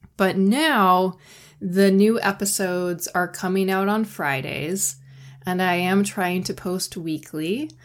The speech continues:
But, you know, sometimes things come up, and podcasting is in no way my full-time job. I do have a yoga and Feldenkrais practice. That is what I do full-time.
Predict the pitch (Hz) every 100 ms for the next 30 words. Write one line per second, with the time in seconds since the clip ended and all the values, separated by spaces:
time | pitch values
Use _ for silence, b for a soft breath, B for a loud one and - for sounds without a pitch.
0 | B B _ 240 254 262 226 185 185 196
1 | 190 202 196 190 - 170 175 - - 196
2 | 151 151 - - - - - 165 165 165
3 | 165 165 165 165 156 - 160 180 - 175
4 | 160 - - 165 160 - 156 156 151 -
5 | 156 156 - _ - 170 175 175 165 160
6 | 151 156 180 175 156 151 196 - 160 -
7 | 165 170 - - 156 226 226 B B B
8 | B B - 160 156 156 156 160 - _
9 | _ _ - 180 214 226 233 247 240 _
10 | _ _ _ _ _ - 190 185 156 175
11 | 175 175 175 - 180 170 156 160 - 175
12 | - 135 139 - 208 - 170 - - 160
13 | 170 147 160 165 156 156 - 170 - 143
14 | 139 214